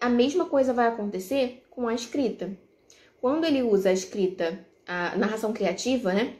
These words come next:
Ele pode escrever do ponto de vista de um único personagem, eh, do personagem principal, ou ele pode escrever, por exemplo, sobre, do ponto de vista de um vizinho que tá lá fora vendo uma coisa que tá acontecendo aqui.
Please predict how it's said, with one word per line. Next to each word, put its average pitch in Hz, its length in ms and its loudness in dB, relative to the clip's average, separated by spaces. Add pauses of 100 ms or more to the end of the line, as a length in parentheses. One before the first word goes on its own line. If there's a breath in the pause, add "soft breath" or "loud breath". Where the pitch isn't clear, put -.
(640)
Ele 220 220 2
pode 226 300 4
escrever 196 640 0
do 190 160 -2
ponto 226 280 0
de 220 120 -2
vista 190 300 -4
de 185 120 -2
um 190 160 4
único 240 260 4
personagem, 214 800 0 (800 soft breath)
eh, 180 160 -4
do 175 100 -4
personagem 185 440 0
principal, 214 600 -2 (600 soft breath)
ou 339 260 6
ele 302 140 4
pode 208 320 2
escrever, 180 500 -4
por 170 120 -4
exemplo, 226 500 0
sobre, 233 1120 2 (260)
do 214 120 0
ponto 269 220 0
de 247 120 0
vista 254 260 -2
de 254 120 0
um 277 120 4
vizinho 269 480 4
que 320 120 -8
tá - 160 -6
lá 262 200 -2
fora 269 460 2
vendo 294 880 4 (340 loud breath)
uma 254 180 -2
coisa 233 280 6
que 233 80 -12
tá 247 100 -2
acontecendo 247 640 -2
aqui. - 300 -12